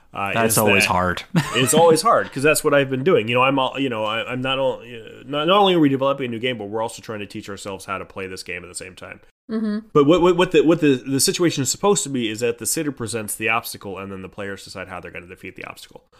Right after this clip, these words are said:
Speaker 1: So that you're not necessarily, "Well, I can't do any brawny stuff, so I'm not even gonna try doing this." It's, it's about, "Oh, I'm gonna figure out another way that's gonna play to my strengths."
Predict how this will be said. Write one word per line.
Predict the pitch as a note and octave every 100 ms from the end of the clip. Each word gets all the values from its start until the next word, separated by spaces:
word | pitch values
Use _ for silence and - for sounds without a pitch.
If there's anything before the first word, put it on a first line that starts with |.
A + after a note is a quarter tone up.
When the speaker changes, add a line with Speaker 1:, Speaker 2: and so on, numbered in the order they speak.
| _ _ _ _
Speaker 1:
So | - - C#3+
that | B2+
you're | A#2+ B2
not | B2+ C3 A#2 C3
necessarily, | A#2+ - - A#2+ A2 G2+
"Well, | G#2+ G#2
I | F#2 G#2
can't | - A2 G#2 - -
do | A#2 G#2
any | G2 F#2 _ _ -
brawny | A#2+ A2+ A2
stuff, | G#2 A2+ G2 -
so | G2
I'm | G2+
not | G2+ G2
even | F#2+
gonna | F#2+
try | F2+ G#2 F#2+
doing | G2 A2 G2
this." | F2 F2+ G2+
It's, | G2
it's | G#2 -
about, | G2 G#2 F#2+
"Oh, | D3
I'm | A#2+ B2+
gonna | A#2+
figure | - G#2+
out | G2+
another | G#2+ C3+ A#2+
way | G#2
that's | G2 F#2+
gonna | - G2
play | - F#2+
to |
my | F#2 F2+
strengths." | - A2 F#2+ -